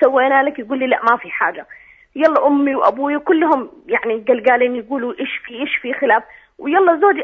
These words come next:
أسأله: "في حاجة؟" يقول لي: "لا والله ما في حاجة"، وأنا ما، يعني ما، ما في خلاف. أسأل أخويا يقول لي: "ما أدري، ما في خلاف بينهم". يلا صرت أنا بينهم،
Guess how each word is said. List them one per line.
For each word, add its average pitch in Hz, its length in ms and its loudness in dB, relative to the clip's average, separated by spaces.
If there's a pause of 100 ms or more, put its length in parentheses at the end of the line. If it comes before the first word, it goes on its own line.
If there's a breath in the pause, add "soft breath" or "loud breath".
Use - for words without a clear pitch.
أسأله: 330 220 2
"في 339 160 -4
حاجة؟" 339 460 0
يقول 285 220 -2
لي: 302 80 -2
"لا 339 140 4
والله 269 300 2
ما 277 260 0
في 254 140 -8
حاجة"، 277 300 -2
وأنا 370 240 0
ما، 480 160 2 (180)
يعني 220 460 -6 (120)
ما، 381 260 -2 (440)
ما 370 200 2
في 269 200 -10
خلاف. 220 220 -4 (840 soft breath)
أسأل 285 200 2
أخويا 370 440 2 (220)
يقول 277 220 -4
لي: 277 400 -6
"ما 247 220 0
أدري، 220 340 0
ما 285 220 2
في 262 80 -10
خلاف 240 360 -2
بينهم". 220 340 -2 (300 loud breath)
يلا 381 320 2
صرت 427 220 0
أنا 339 160 4
بينهم، 285 500 0